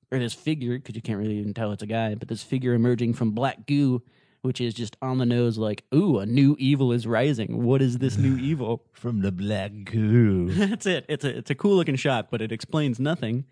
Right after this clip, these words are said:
Speaker 1: But it hints at another thing that's in the headlines, uh, also taking place during the High Republic era of Star Wars, is a series on Disney Plus, Star Wars Acolyte. We've heard the title. I've, uh, we've hinted at the
Speaker 2: Mm-hmm,
Speaker 1: title in
Speaker 2: mm-hmm,
Speaker 1: previous
Speaker 2: mm-hmm,
Speaker 1: Nerd Alerts,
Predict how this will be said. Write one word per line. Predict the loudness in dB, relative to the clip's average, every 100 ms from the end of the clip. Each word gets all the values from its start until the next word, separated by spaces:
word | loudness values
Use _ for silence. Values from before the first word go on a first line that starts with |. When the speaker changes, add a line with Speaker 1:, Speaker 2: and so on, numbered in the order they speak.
| _ _ _ _ -8
Speaker 1:
But | -2 -2 -2 -6
it | -8
hints | -2 -4 -2
at | -2 -2
another | 0 0 2 0
thing | 0 -2
that's | -2 -2
in | -2
the | -2
headlines, | -2 -2 -2 -2 -2 -6 _ _ _ _ _ -20 -10
uh, | -6 -4 -4 -4 0
also | 0 0
taking | -2 -4 -4
place | -4 -2 -2
during | -2 0 0 0
the | -2 -4
High | -6 -4
Republic | -2 -4 -4 -4 -4 -6
era | -4 -2
of | -4 -8
Star | -8 -6
Wars, | -4 -2 -4 -4
is | -2 -2 -4 _ _ _ _ _ -10
a |
series | -4 -2 0
on |
Disney | 0 0 0
Plus, | 0 -2 -4 -12
Star | -12 -6 -2
Wars | 2 2 2
Acolyte. | -8 -8 -10 -12 -14 -20 _ _ _ _ _ -4
We've | -2
heard | 2 0 0
the |
title. | -2 -2 2 2 0 -2
I've, | -4 -4
uh, | -8 -6
we've | -4 0
hinted | 0 0 -2
at | -2
the |
Speaker 2:
Mm-hmm, | 0
Speaker 1:
title | 2 4
in | 2
Speaker 2:
mm-hmm, | 4
Speaker 1:
previous | 4 4 2
Speaker 2:
mm-hmm, | 4
Speaker 1:
Nerd | 2
Alerts, | 2 2